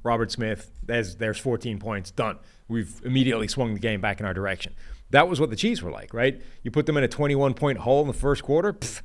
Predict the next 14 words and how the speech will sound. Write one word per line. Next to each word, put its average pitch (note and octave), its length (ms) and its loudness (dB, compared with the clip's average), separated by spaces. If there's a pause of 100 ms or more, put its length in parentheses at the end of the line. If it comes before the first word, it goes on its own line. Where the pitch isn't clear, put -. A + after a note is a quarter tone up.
who F3 80 0
cares? G3+ 460 2 (200)
That D#3 80 0
just C#3+ 160 -2
means D3+ 220 2
we're C3+ 80 2
gonna C#3+ 160 2
go, C3+ 400 4 (320)
like, B2 280 0 (340)
cra-, D#3 260 4
pass D#3+ 320 4
crazy B2 600 2 (360)
and, C3+ 260 0
and B2+ 360 0